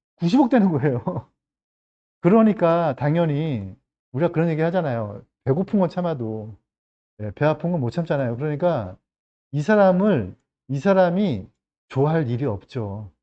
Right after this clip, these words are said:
예. 그러니까 당연히 이런 일은 벌어지지 않잖아요.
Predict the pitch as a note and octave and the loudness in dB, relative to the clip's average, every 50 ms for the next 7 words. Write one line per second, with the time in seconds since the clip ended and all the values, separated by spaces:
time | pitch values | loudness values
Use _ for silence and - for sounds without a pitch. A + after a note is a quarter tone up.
0 | _ G#2+ G2+ F2+ F2 F#2 G2+ - _ _ - _ _ _ _ _ D#3 D#3+ E3+ D#3 | _ -16 -14 -12 -12 -14 -16 -20 _ _ -20 _ _ _ _ _ -4 -4 -2 0
1 | E3 F3+ D#3+ D3 C#3+ C#3+ C#3+ D#3 F#3 G#3+ G#3 - _ _ _ _ _ _ _ _ | 0 0 0 0 -2 -2 -2 -2 -2 -4 -4 -6 _ _ _ _ _ _ _ _
2 | _ _ _ _ _ - E3+ A#3 B3+ A#3+ A#3+ A#3 - D3+ D3+ D#3 C#3+ C#3 D3+ D3+ | _ _ _ _ _ 2 4 4 6 6 4 4 2 2 0 0 0 0 0 0
3 | C3 B2+ - D3+ E3 C3+ G#2+ F#2 F2+ | 0 0 -2 -2 -2 -2 -2 -4 -8